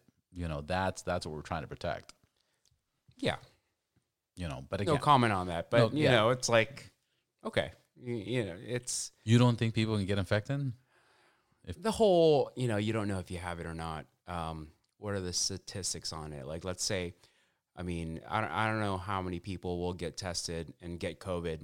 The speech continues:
Speaker 2: and then, let's say, you know, they tested positive,
Speaker 1: Yeah.
Speaker 2: and they don't see the, the effects of it until two weeks later,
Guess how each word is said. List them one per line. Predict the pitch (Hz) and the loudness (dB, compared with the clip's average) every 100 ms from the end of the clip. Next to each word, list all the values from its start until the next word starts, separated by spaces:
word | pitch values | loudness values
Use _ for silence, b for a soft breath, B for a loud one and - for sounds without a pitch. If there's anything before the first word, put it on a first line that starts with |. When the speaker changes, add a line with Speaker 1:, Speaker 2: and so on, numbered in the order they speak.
| 80 - | -14 -8
Speaker 2:
and | 95 | -6
then, | 90 87 80 85 _ _ _ _ | -4 -4 -8 -12 _ _ _ _
let's | 101 - | -6 -2
say, | 101 | -2
you | 90 92 | -2 -4
know, | 82 | -4
they | 80 | -4
tested | 80 92 85 82 | -6 -8 -8 -10
positive, | - 76 76 62 65 - _ _ | -8 -8 -8 -10 -14 -14 _ _
Speaker 1:
Yeah. | 87 | -4
Speaker 2:
and | 82 87 | -2 -2
they | 85 | -4
don't | 80 85 87 87 | -6 -6 -6 -4
see | - 92 | -6 -4
the, | 85 80 78 76 76 64 | -4 -4 -6 -8 -10 -10
the | 76 | -14
effects | - 85 71 - | -10 -10 -10 -10
of | 76 | -10
it | 76 - | -10 -10
until | 85 82 87 78 76 78 76 _ | -12 -10 -8 -8 -6 -8 -10 _
two | - | -12
weeks | 85 76 - | -12 -10 -8
later, | 80 78 76 76 | -6 -6 -8 -12